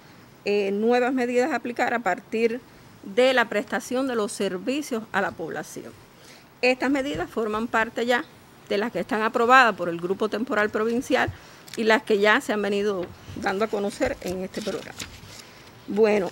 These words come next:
a partir del lunes, el registro del Estado Civil solo se expedirán en el horario de ocho de la mañana a doce del mediodía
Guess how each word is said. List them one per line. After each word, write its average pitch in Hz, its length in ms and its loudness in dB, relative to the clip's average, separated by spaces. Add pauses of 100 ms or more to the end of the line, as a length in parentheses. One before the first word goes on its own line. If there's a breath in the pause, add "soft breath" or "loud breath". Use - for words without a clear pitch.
a 247 100 8
partir 277 400 4
del 277 200 0
lunes, 277 500 2 (1120)
el 240 140 8
registro 247 520 4
del 202 120 6
Estado 254 360 4
Civil 285 400 0
solo 254 460 4
se - 220 0
expedirán 233 760 4 (540 loud breath)
en 240 100 10
el 240 140 6
horario 269 400 10
de 240 160 8
ocho 277 340 8
de 254 80 6
la 220 100 2
mañana 202 460 -2 (540)
a 240 160 12
doce 285 420 6
del 233 300 6
mediodía 247 640 2